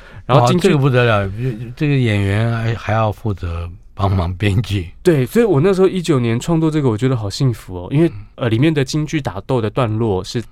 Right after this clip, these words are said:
Speaker 1: 是他编的。
Speaker 2: 嗯哼。
Speaker 1: 然后我就觉得每天都看到国宝级的演员，然后在我面前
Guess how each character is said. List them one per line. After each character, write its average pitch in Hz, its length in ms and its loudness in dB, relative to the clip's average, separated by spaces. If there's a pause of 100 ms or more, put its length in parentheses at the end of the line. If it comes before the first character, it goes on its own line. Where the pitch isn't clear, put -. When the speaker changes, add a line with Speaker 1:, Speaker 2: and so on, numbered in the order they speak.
(140)
Speaker 1:
是 - 160 -14
他 110 480 -4
编 104 220 -2
的。 101 120 -6 (540)
Speaker 2:
嗯 95 200 0
哼。 - 20 0
Speaker 1:
然 127 100 4
后 143 60 4
我 117 60 2
就 156 120 0
觉 139 160 -2
得 117 60 0
每 107 120 -2
天 135 200 -2
都 147 100 2
看 147 160 -2
到 143 100 0
国 123 240 0
宝 117 200 0
级 101 200 -8
的 98 120 0
演 95 180 -2
员， 95 300 -4
然 101 100 -4
后 120 140 0
在 135 160 0
我 98 100 0
面 120 220 0
前 92 420 -6